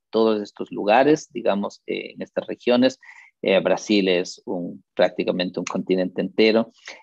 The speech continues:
eh, de S I en estas otras. En México hay diecinueve sistemas instalados, hay doce plataformas S I, hay cuatro plataformas X, que es esta versión intermedia, hay tres X I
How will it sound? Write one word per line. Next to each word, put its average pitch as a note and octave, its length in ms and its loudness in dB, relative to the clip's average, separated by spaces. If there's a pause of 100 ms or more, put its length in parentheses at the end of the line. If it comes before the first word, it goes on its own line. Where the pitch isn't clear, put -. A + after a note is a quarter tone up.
eh, G2 520 2
de G2+ 160 4
S G#2 200 0
I G#2+ 220 4
en G2+ 100 -2
estas G2 300 -6
otras. C3+ 540 -2 (400)
En G2+ 300 -6
México B2+ 640 -2
hay A2+ 180 -2
diecinueve A2+ 640 -4
sistemas G2 540 -8
instalados, F#2 680 0 (300)
hay F#3+ 220 2
doce A3+ 340 2
plataformas F#2+ 720 -4
S F2+ 240 -8
I, A#2 300 0 (300)
hay F#2+ 220 0
cuatro A2+ 340 0
plataformas F#2 680 -2
X, C#3+ 460 2
que G#2+ 120 -4
es G#2+ 100 -4
esta F2+ 380 2
versión F#2+ 360 -2
intermedia, C3 680 4 (240)
hay G2+ 160 2
tres B2+ 480 0
X G#2+ 420 -4
I C#3+ 280 2